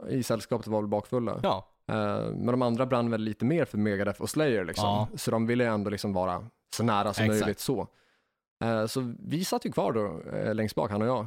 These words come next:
Speaker 1: Eh, medan de andra fyra i sällskapet var
Speaker 2: Ja.
Speaker 1: längst fram. Eh, och liksom, eller inte alla längst fram då, men, eh, där, där första fållan slutade
Speaker 2: Precis.
Speaker 1: liksom så.
Speaker 2: Exakt.
Speaker 1: Och sen helt plötsligt,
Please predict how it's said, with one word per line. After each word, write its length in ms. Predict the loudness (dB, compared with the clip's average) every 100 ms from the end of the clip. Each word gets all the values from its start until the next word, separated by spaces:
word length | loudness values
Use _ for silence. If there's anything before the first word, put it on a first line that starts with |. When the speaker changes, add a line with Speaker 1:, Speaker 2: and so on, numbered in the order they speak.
| -8 _ _ _ -4
Speaker 1:
Eh, 40 |
medan 180 | -2 0 0
de 60 |
andra 300 | 0 0 -2 -4 -14 -20 _ _ _ _ _ _ _ _ _ _ _ _ -2
fyra 360 | 2 2 2
i 60 | 0
sällskapet 500 | -2 0 -2 -2 0
var 180 | 2 4
Speaker 2:
Ja. 160 | 0 -2
Speaker 1:
längst 360 | 0 0 -2 -4
fram. 220 | -4 -4 _ _ _ -6
Eh, 440 | -2 0 0 0 -2
och 300 | -4 -2 -2
liksom, 420 | 0 0 0 -4 -10 _ _ _ _ _ _ _ _ _ -2
eller 140 | 0
inte 220 | 2 2
alla 140 | 2 2
längst 200 | 0 0
fram 160 | -2
då, 60 | 2
men, 240 | 2 2
eh, 60 | 0 -4 -6
där, 300 | -2 0 0
där 180 | 0 -2
första 320 | 0 -2 -2
fållan 300 | -2 0 0
slutade 480 | 0 0 0 2 2
Speaker 2:
Precis. 80 | 2
Speaker 1:
liksom 220 | -2 -2
så. 220 | -2 -4 -4
Speaker 2:
Exakt. 340 | -4 -6 -10 _ _ _ _ -4
Speaker 1:
Och 80 |
sen 260 | 0 2 2
helt 180 | 2 0
plötsligt, 540 | -2 0 -2 -2 -6